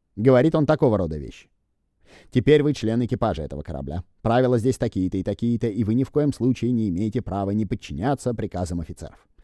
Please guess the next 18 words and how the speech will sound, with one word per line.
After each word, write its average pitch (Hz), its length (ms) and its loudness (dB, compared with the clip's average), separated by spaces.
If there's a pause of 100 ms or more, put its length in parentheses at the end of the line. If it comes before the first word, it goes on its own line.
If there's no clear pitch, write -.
(520)
Вы 127 200 0
не 143 160 4
имеете 135 300 2
права 117 440 2
разговаривать 104 640 2
с - 40 -10
офицерами, 160 580 2 (180)
вы 123 120 4
не 120 160 4
имеете 104 300 0
права 101 240 -2
смотреть 98 400 -4
в 69 40 -14
глаза 78 360 0
офицерам, 147 560 2 (160)
вы 123 140 6
член 104 300 -2
экипажа, 151 560 2